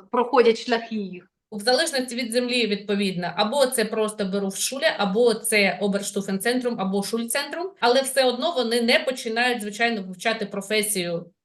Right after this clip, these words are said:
Speaker 2: одразу. Вони потрапляють так само у вількоменс-класи. Єдине, що там вони вивчають також загальноосвітні фахи на мінімальному рівні, щоб, е, в них була можливість потім інтегруватися у наступну ступінь.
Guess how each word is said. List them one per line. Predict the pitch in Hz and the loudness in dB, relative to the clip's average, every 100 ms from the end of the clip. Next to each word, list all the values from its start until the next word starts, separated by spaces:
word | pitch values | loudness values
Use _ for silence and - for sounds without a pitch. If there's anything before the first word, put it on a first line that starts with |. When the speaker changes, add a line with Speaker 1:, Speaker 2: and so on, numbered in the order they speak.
| - | -8
Speaker 2:
одразу. | 180 175 156 - - - - | -4 -2 -2 -4 -14 -14 -6
Вони | 208 | -4
потрапляють | 202 202 208 233 214 | -4 -8 0 0 0
так | 196 | -4
само | - 226 285 285 240 | -2 0 0 0 -4
у | |
вількоменс-класи. | 196 190 214 190 175 - 226 294 320 311 311 - - | -4 -4 -4 -4 -4 -6 0 0 0 -6 -8 -18 -4
Єдине, | 220 220 240 202 | 0 2 2 0
що | - | -2
там | 190 202 196 | -2 0 0
вони | 190 196 | 0 0
вивчають | 190 185 - 190 180 | -2 -4 0 0 0
також | 190 180 185 | 0 -2 -2
загальноосвітні | 185 185 190 185 185 - 180 185 180 | -4 -2 0 0 -4 -6 -6 -6 -4
фахи | 190 185 - | -2 -2 -4
на | 175 190 196 | -4 0 0
мінімальному | 185 180 185 180 175 170 180 | 0 -2 -2 -2 -2 -6 -6
рівні, | 202 269 285 | -6 -6 -8
щоб, | 254 214 196 - - - - | -6 -6 -6 -12 -20 -20 -20
е, | - - 175 | -16 -10 -8
в | 175 | -2
них | 226 208 | 0 0
була | 185 208 | 0 0
можливість | 214 190 202 247 226 - | 0 0 -2 -4 -4 -4
потім | 202 220 214 220 | -2 0 0 -2
інтегруватися | 214 190 190 190 190 208 196 190 - | -6 -4 -2 -2 -2 -2 -4 -6 -6
у | |
наступну | 180 175 196 196 185 | -8 -6 -6 -4 -6
ступінь. | - 170 170 170 | -6 -10 -10 -14